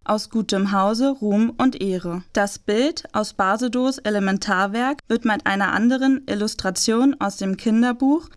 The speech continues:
Bestimmt wird alles gut von Jan Birk und Kirsten Boje verglichen. Das Buch ist fast zweihundertfünfzig Jahre nach Basedows Elementarwerk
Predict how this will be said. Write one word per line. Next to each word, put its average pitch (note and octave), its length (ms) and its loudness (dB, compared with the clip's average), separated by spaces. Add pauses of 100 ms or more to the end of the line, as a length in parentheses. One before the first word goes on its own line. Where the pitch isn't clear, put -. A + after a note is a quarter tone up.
Bestimmt C#4 440 2
wird G#3+ 180 -8
alles F#3 340 -4
gut C4+ 480 0
von G#3 280 0
Jan F#3+ 300 0
Birk B3+ 480 0
und G#3 160 -2
Kirsten F#3+ 460 -2
Boje G3 360 2
verglichen. F3+ 720 -2 (220)
Das G#3 200 0
Buch D4 380 0
ist - 260 -8
fast A3 240 -2
zweihundertfünfzig A#3+ 880 0
Jahre G3+ 460 0 (100)
nach A#3 280 0
Basedows A#3+ 680 -2
Elementarwerk G#3 1040 -2